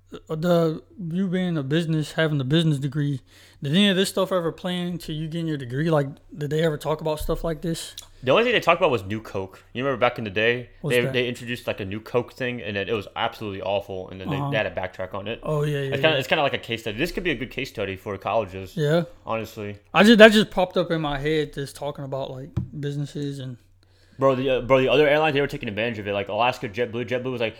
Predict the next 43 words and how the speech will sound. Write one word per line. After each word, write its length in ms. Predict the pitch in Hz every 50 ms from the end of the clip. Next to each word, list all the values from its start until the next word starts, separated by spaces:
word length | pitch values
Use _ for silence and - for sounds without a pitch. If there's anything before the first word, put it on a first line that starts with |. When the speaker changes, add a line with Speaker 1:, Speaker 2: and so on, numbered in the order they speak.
| - -
Speaker 2:
"We 100 | 120 135
would 120 | 135 131 117
never 200 | 117 120 117 113
backstab 460 | 104 110 101 - - - 120 107 -
our 160 | 107 101 101
empl-, 220 | 101 98 110 104 -
or, 200 | - 104 104 101
like, 180 | 71 110 104 -
the 80 | -
customers." 420 | - - 120 107 - - 110 101 -
Something 200 | - 233 233 156
like 100 | - -
that. 140 | 139 123 -
Something 200 | 185 175 151 135
along 140 | 131 123
those 160 | 127 110 101 113
lines. 300 | 110 107 107 104 104 120
I 40 | 123
was 40 | 117
like, 160 | 107 98 87
"Damn." 380 | 113 123 139 127 110 101 101 92 - - - - - -
Speaker 1:
Damn. 480 | - 147 139 143 147 147 147 147 143 139
Speaker 2:
Savage. 640 | 127 - 123 131 131 113 113 110 113 - - - - _ -
Speaker 1:
Hey. 180 | - - 147 143
Speaker 2:
But 140 | 156 175 160
luckily, 420 | 175 190 190 214 196 185 175 -
I, 120 | - 156 151 - -
I, 180 | - 143 151 - -
I'm 220 | 139 156 160 139
loyal, 320 | 123 120 127 151 190 202 160
but 280 | 139 143 120 - - -
I'm 200 | - 131 139 127 -
also 300 | - 127 127 - 127 110
a 40 | 98
free 220 | - 120 113 110
agent 200 | 107 98 101 95
as 140 | 92 87 -
well. 140 | 110 101 101
I 60 | 110
can 220 | - 113 104 92 -
leave 340 | - 113 113 117 120 117 117
because 240 | 113 110 - 110 98
I, 240 | - 113 113 117